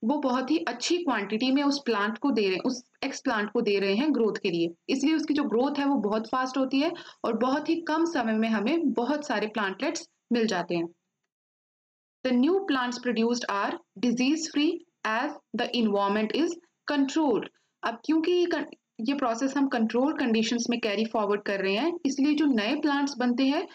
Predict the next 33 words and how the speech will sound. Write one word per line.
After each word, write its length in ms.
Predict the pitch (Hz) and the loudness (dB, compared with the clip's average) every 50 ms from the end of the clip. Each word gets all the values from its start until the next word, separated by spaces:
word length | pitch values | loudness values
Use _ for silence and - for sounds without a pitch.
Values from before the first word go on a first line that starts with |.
| - - _ _ | -20 -20 _ _
उनमें 240 | - 247 262 277 233 | -2 0 0 2 0
diseases 500 | 220 254 240 214 254 262 262 320 330 320 | 0 0 0 0 0 2 2 0 0 0
के 140 | - 311 294 | 0 -2 0
chances 460 | 294 277 233 202 202 208 214 214 - - | 0 0 -2 -2 -2 -2 -4 -4 -2 -2
भी 100 | 220 220 | -2 0
बहुत 400 | 202 202 202 208 262 359 - - - _ _ _ _ | 0 0 0 0 -2 -2 -4 -8 -16 _ _ _ _
कम 160 | - 247 254 240 | -4 -4 -2 -2
होते 320 | 226 208 180 175 - 147 | -2 -4 -4 -4 -4 -4
हैं। 140 | - 175 180 - _ _ _ _ _ _ _ _ _ _ _ _ _ _ _ _ _ _ _ _ _ _ _ _ _ _ | -4 -6 -8 -12 _ _ _ _ _ _ _ _ _ _ _ _ _ _ _ _ _ _ _ _ _ _ _ _ _ _
The 120 | 208 240 233 | -4 -4 -4
plants 500 | - - 247 240 262 320 370 370 - - | -2 -2 -2 0 0 0 -2 -4 -4 -4
can 200 | 302 269 254 247 | -4 -2 0 0
be 220 | 254 269 220 220 214 | 0 0 0 2 2
grown 260 | 220 226 240 262 269 - - _ _ _ - | 2 2 2 2 0 -2 -6 _ _ _ -2
irrespective 600 | 302 339 320 311 - - - 240 233 - - 233 | 2 2 2 2 0 -2 -4 -6 -4 -2 -2 0
of 120 | 220 233 226 - - | 0 0 -2 -2 -2
season 280 | 226 202 185 190 226 277 | 0 0 0 0 0 0
throughout 640 | 311 311 - - - 240 226 202 185 185 180 180 180 262 | 0 0 -2 -2 0 0 2 2 0 0 -2 -4 -4 -4
the 100 | 294 294 294 254 | -4 -2 -2 0
year। 200 | 202 175 - - - _ _ _ _ _ _ _ _ _ _ _ _ _ _ _ _ _ _ _ _ _ _ - | 0 0 -2 -2 -6 _ _ _ _ _ _ _ _ _ _ _ _ _ _ _ _ _ _ _ _ _ _ -8
अब 200 | 269 269 220 220 | -6 -4 -2 0
वापस 320 | 220 220 285 311 320 311 | 0 0 0 0 0 0
से 80 | - 320 | 2 2
यहाँ 180 | 294 269 262 | 2 2 2
पे 100 | - 277 | 2 2
यही 400 | 262 247 220 202 254 277 277 - - _ _ _ _ _ | 2 2 4 2 2 0 0 -2 -8 _ _ _ _ _
कॉन्सेप्ट 420 | - 233 202 196 196 - 226 214 226 | -2 -2 -2 -2 -2 -2 -2 -2 0
जो 120 | - 226 | 0 2
है 120 | 226 220 | 2 2
वो 120 | 208 202 220 | 2 2 0
आता 240 | 208 190 180 196 220 | 0 0 -2 -2 -2
है 40 | |
कि 420 | 226 226 320 349 349 - 339 339 | 0 0 0 0 0 -2 -6 -8